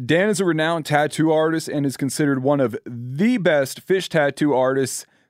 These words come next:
currently out there. Although it's not like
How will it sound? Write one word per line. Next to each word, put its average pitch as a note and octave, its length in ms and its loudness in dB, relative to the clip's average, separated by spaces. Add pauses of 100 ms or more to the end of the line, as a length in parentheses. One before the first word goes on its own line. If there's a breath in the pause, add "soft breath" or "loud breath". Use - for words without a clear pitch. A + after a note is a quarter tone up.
(140)
currently G3+ 580 2
out D#3+ 300 0
there. C#3 220 0 (720 soft breath)
Although G3+ 320 4
it's F#3+ 280 -2
not C4+ 340 2
like G#3 360 0